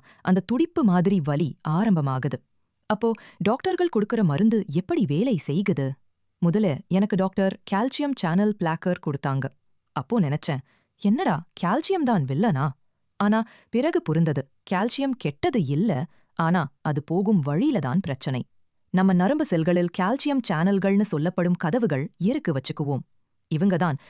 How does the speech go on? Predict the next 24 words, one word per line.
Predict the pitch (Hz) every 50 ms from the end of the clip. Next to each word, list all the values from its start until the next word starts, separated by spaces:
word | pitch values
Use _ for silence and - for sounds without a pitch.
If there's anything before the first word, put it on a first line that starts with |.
| - _
சிக்னல் | - - 262 254 214 294 311 277 185
வரும்போது | 165 156 185 190 180 180 180 190 180
திறந்து | - 156 160 196 233 214 143 131 - - _ - 156
மூடுது. | 156 170 196 185 156 120 123 - _ _ _ _ _ _ _ _ _ - 165
மைக்ரேன் | 165 180 247 233 294 302 285 214
உள்ளவர்கள்ல | 156 151 156 165 160 165 165 160 160 160 160 160 160 160 -
அந்த | - 165 160 147
கதவு | 143 - 165 165 233 190 156 - - _ _ _ _
அதிக | 196 202 196 285 277 320 302
வேகமா | 175 175 170 170 196 190 190 190 190 -
திறந்து | - 220 240 302 330 320 311 220
மூடுது. | 156 151 180 220 214 151 151 131 147 - _ _
அதனால | - 147 147 139 139 139 135 147 170 147 - - _ _ _ _
மூளை | - 175 202 247 285 285 285 269 - -
ஓவரா | 165 196 254 254 269 262 269
சிக்னல் | 254 - 170 139 151 196 185
அனுப்புது. | 147 131 135 - 151 139 135 - - _ _ _ _ _ _ _ _ _
அந்த | - 156 147 147
கதவுக்கு | - 160 156 220 208 202 - 190 147 139 _ _ _ _ _ - -
கால்சியம் | 202 196 247 277 - 294 285 277
சேனல் | - - 170 156 170 185 190 160
பிளாக்கர் | 147 151 151 156 - 190 175 156
மருந்து | 143 143 147 202 254 240 208 -
சொல்லுது, | 156 147 160 160 165